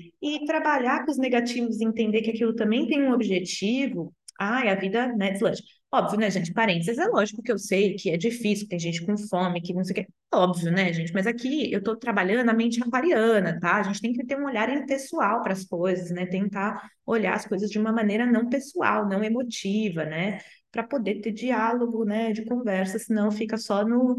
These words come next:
no chororô. Então, vamos ao ponto aqui. Eu quero trazer isso. Eu comentei se não foi no passado, foi no clima retrasado, tá? Netuno tá em peixe, gente. Ele entrou em dois mil e onze, daí voltou pra aquário, mas aí entrou oficial em dois mil e doze, mas em dois mil e onze ele já pingou em peixes.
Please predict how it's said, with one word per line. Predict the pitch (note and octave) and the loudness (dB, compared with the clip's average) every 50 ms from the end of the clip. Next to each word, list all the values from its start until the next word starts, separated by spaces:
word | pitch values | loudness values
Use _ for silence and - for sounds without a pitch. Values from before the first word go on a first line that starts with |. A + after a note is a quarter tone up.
| B3 | 2
no | A#3+ A#3+ | 2 4
chororô. | A#3+ A#3+ A#3+ B3 A#3+ B3+ C4+ B3+ - - - - _ _ _ _ _ _ _ _ _ _ _ _ - - - | 4 4 4 4 4 4 4 2 2 -2 -6 -10 _ _ _ _ _ _ _ _ _ _ _ _ -6 0 0
Então, | G#3 G#3+ B3 C4 C4 | 2 4 6 6 6
vamos | A3+ A#3 C4 C4 D4 C4 | 6 6 6 6 6 4
ao | D4 C#4 D4 - - | 4 4 2 4 8
ponto | C4 A3+ G#3+ G#3+ G3+ F3 - - - E3 | 10 10 12 10 10 6 4 2 0 -2
aqui. | - - - - E3+ - - - _ _ _ - - - - - - - - - _ _ _ _ | -2 -2 -4 -8 -8 -8 -10 -12 _ _ _ -20 -20 -20 -20 -20 -20 -20 -20 -20 _ _ _ _
Eu | - B3+ B3 | -2 0 2
quero | B3+ C#4 C#4+ C#4+ | 2 2 2 2
trazer | C#4+ D4 C#4 C4 C#4 C4 | 2 0 0 2 2 0
isso. | A3+ A#3 A#3+ | 0 0 -2
Eu | - | -2
comentei | - C#4+ C#4 C#4+ C4+ C#4+ D4 C#4 | 0 2 2 2 4 2 2 2
se | D4 | 2
não | C#4+ C#4 B3 | 0 0 0
foi | C4+ E4 | 0 0
no | F4+ F4+ | 0 0
passado, | - D#4 C#4+ C#4+ - - - C4+ B3 C4+ C#4 C#4 B3+ | 0 0 -2 -2 -4 -4 0 0 2 2 2 0 0
foi | - C#4 C4+ | 0 0 2
no | C4+ C4+ C4+ B3+ C4 | 2 2 2 2 0
clima | - C4+ C4 B3+ B3+ | -2 -2 2 2 2
retrasado, | B3+ B3 C4+ B3+ B3+ C#4 C#4 D4 C#4+ A3+ G3+ D#3+ D3 D3+ - - - _ - | 4 4 2 2 2 2 2 2 2 0 0 0 0 -2 -4 -8 -12 _ -4
tá? | E3+ E3+ F3 G3+ G#3+ G#3 - - - - - _ _ _ _ _ _ | 0 2 2 2 0 -2 -8 -14 -20 -20 -20 _ _ _ _ _ _
Netuno | - B3+ D4 D4 D4 - F4 F4 F4+ F4 F4 | 0 2 2 2 4 4 4 6 4 4 2
tá | E4+ D#4 | 2 2
em | D#4 D4+ C4 - | 2 2 4 6
peixe, | A3+ G#3 A3+ G3+ A3 - - F3+ | 6 6 6 6 4 2 0 -2
gente. | E3 F3 D3 C#3+ C#3+ C#3+ - - | -2 -2 -4 -6 -6 -6 -6 -4
Ele | - F#3+ G#3 | 0 2 2
entrou | G#3+ G#3+ G#3 G#3 A3 A3 | 2 2 2 2 2 4
em | G#3+ | 4
dois | G#3+ G#3 | 4 4
mil | A3 A#3+ B3+ | 6 4 6
e | C#4 | 4
onze, | E4 F4 E4+ E4 D#4+ D#4 C#4 B3 F#3 | 4 4 2 0 0 -2 -2 0 0
daí | F#3+ F#3+ | 0 0
voltou | F#3+ F#3 F#3+ G3 | 0 0 -2 -2
pra | F#3 G#3 A3 | -2 -4 -4
aquário, | G#3+ - C4 C4 C4 B3+ B3 | -2 -2 0 0 0 2 0
mas | A#3 A#3 A#3+ | 0 0 0
aí | A3+ A3+ | 0 0
entrou | A#3 A#3 A3+ G#3+ G#3+ | 0 0 0 0 0
oficial | G#3+ G#3 G#3+ G#3+ - - G#3 F#3 F#3 | 0 0 -2 -6 -6 -4 -2 0 0
em | F#3 | 2
dois | F#3+ F#3+ F#3+ G#3 | 2 2 2 2
mil | G#3+ A#3 | 2 2
e | G#3+ | 4
doze, | G#3+ G#3 G#3+ A3 A3 A#3 | 4 4 4 4 4 2
mas | A3+ A3+ G#3+ A3 | 0 0 0 2
em | A#3 | 0
dois | A3 A3 A3 A3 | 2 2 2 2
mil | A3+ A#3 | 2 2
e | A#3+ G#3 | 2 2
onze | G3+ G#3 G3 G#3 | 0 0 0 -2
ele | G#3 G#3 | -2 -2
já | G#3 G3+ | -2 -2
pingou | G#3 G#3+ A3 G#3+ F#3+ F#3 | -2 -2 -2 0 2 2
em | - G#3 | 0 0
peixes. | F#3+ - - - - - - - - - | -2 -4 -6 -8 -10 -14 -16 -18 -20 -20